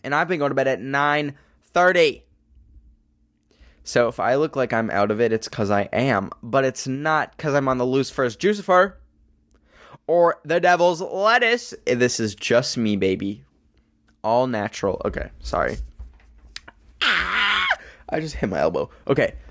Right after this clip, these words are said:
Hey, Ben. So this is kind of surprising for a lot of people to hear, but I kind of survived an attack with the same psycho person standing outside my door two years ago.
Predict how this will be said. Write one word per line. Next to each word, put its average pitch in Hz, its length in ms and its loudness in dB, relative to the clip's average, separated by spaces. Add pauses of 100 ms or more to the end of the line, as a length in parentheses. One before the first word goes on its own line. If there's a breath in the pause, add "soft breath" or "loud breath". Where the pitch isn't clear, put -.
(420 soft breath)
Hey, 214 160 2
Ben. 101 320 -4 (340)
So - 160 0
this 220 80 2
is 415 80 0
kind 131 200 -2
of 120 80 -2
surprising 110 540 -2
for 107 120 -6
a 104 40 0
lot 101 160 4
of 104 80 -6
people 104 220 0
to 107 40 0
hear, 107 220 0
but 110 160 0
I 110 60 2
kind 143 260 -4
of 196 80 -4
survived 123 480 0
an 110 140 -6
attack 107 400 -2
with 110 120 0
the 113 100 -4
same 117 300 0
psycho 110 400 0
person 107 440 -2
standing 107 460 0
outside 107 360 2
my 101 180 -2
door 101 380 2 (480 soft breath)
two - 240 -4
years 113 260 2
ago. 92 360 -2